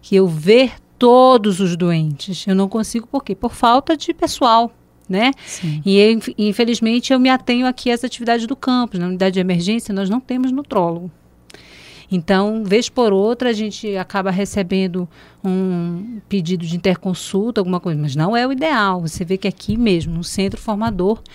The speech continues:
Speaker 1: ainda não há pessoal suficiente para que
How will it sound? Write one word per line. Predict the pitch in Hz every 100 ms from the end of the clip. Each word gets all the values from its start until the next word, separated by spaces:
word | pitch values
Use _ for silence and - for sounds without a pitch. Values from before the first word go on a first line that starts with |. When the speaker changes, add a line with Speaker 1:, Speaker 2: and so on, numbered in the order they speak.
| - -
Speaker 1:
ainda | 185 185 185
não | 196 226 226
há | 208 269
pessoal | 302 - 220 - 175 180
suficiente | 214 - 240 - 285 226 233 269 - _ _ _ -
para | 226
que | 220 - 247